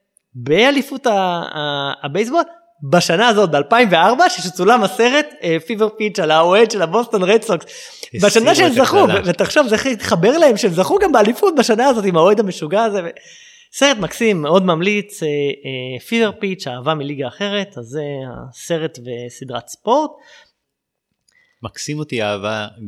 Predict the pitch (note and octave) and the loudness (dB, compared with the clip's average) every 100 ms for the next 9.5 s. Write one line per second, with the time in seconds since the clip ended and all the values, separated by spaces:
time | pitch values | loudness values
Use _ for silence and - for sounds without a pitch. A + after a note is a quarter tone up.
0 | F#2 F2+ A2 A#2 D3 D#3+ D#3 D#3 D#3 - | -16 -14 -10 -8 -8 -10 -8 -10 -10 -12
1 | E3+ D3+ G2+ F2+ G#2+ B2 C#3 D3 C#3+ C#3 | -16 -16 -16 -8 -6 -6 -8 -10 -10 -12
2 | C#3 C#3 D#3 C#3 A#2 A2+ A#2+ A#2 G#2+ C3+ | -14 -18 -20 -20 -20 -12 -10 -10 -10 -10
3 | B2+ B2 A#2 A2+ C#3 C3 B2+ G2+ _ _ | -10 -10 -12 -12 -10 -10 -12 -16 _ _
4 | - - - - B2 - E3+ - _ _ | -14 -10 -10 -8 -10 -10 -12 -12 _ _
5 | - E3+ - _ _ - - D#3 - C4 | -20 -20 -20 _ _ -8 -6 -6 -2 0
6 | E4 F#4+ C4 F#3+ C4+ B3+ D#3+ D3 D3 D3 | 0 0 2 2 0 0 2 0 0 0
7 | C#3 C3+ C3+ - C3+ C#4 - C#3 C3+ - | 0 -4 -8 -8 -4 -4 -6 -12 -12 -12
8 | - - - - _ - - _ E3+ D#3 | -16 -16 -16 -18 _ -20 -20 _ -2 2
9 | D3+ D3+ D3+ D3+ | 2 2 0 -4